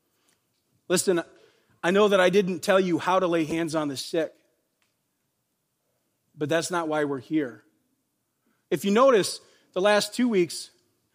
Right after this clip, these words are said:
we didn't talk about how to have listening prayer either. Lisa didn't talk about how to intercede.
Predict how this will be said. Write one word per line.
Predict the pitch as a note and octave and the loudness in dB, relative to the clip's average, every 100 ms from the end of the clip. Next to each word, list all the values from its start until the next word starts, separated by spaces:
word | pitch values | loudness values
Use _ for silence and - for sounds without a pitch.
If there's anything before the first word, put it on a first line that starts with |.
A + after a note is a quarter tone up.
| _ _ _ | _ _ _
we | D3+ F#3+ | -6 -2
didn't | A3 F#3+ | -2 0
talk | G#3 G#3 | 0 2
about | G#3 G#3 - | 2 2 2
how | F#3+ G3+ | 2 2
to | G3 - _ _ _ _ _ _ _ _ - | 0 -4 _ _ _ _ _ _ _ _ -4
have | G#3 G3+ | 0 2
listening | G#3 - G#3+ G#3 | 2 0 -2 -2
prayer | E3 A3 G3+ | 0 0 0
either. | G#3+ F3 A#2 _ _ _ _ _ _ _ _ _ _ _ _ _ _ _ _ _ _ _ - | 0 -4 -8 _ _ _ _ _ _ _ _ _ _ _ _ _ _ _ _ _ _ _ -6
Lisa | F#3 - | -4 0
didn't | A3+ A#3 | 2 2
talk | G#3+ A3 A3+ | 2 2 2
about | A3+ G#3+ - - | 2 2 -2 -8
how | - A3 | 0 2
to | A3 | 2
intercede. | G3+ G#3+ - - A3 C3 | 0 -2 -4 -8 -10 -12